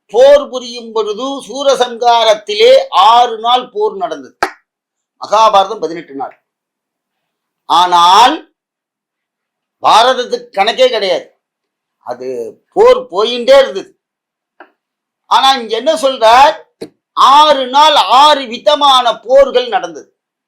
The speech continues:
இந்த கந்த சஷ்டியுடைய மகிமை, முதல் நாள் அன்னையிலிருந்தே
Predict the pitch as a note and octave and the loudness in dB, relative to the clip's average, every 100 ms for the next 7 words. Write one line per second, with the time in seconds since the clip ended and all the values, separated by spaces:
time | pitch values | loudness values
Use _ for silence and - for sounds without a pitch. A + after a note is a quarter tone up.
0 | _ _ _ _ _ _ _ _ _ _ | _ _ _ _ _ _ _ _ _ _
1 | _ _ _ _ _ C#3+ D3 A#3+ C4 A3 | _ _ _ _ _ -8 -6 -2 -2 -2
2 | - G3+ E3 C#3+ E3 G#3 C4 A#3 C3+ - | -4 -2 -2 0 0 0 0 0 -2 -10
3 | _ _ _ _ _ _ _ _ _ _ | _ _ _ _ _ _ _ _ _ _
4 | _ _ G3 D4 F4 F4 E4 C#4 B3+ C4 | _ _ -2 2 4 4 4 2 -4 -6
5 | A#3 A3+ G3+ G#3 | -6 -6 -4 -2